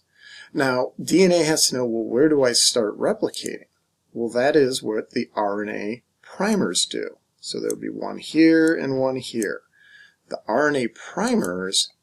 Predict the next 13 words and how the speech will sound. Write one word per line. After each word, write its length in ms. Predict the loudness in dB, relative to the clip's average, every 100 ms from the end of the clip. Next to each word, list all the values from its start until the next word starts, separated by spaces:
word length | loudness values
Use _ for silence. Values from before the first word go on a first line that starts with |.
| _ _ _ _ _
tell 280 | -4 2 2
it, 100 | 2 -2
here's 360 | -2 4 4
your 80 | 6
starting 540 | 4 4 4 4 2
point, 420 | -4 -8 -8 -8 -10
and 160 | -10 -10
then 100 | -4
replication 760 | -4 -4 -6 -6 -4 -4 -6
is 120 | -8
going 220 | -8 -8 -8
to 160 | -10
occur 560 | -10 -10 -6 -4 -4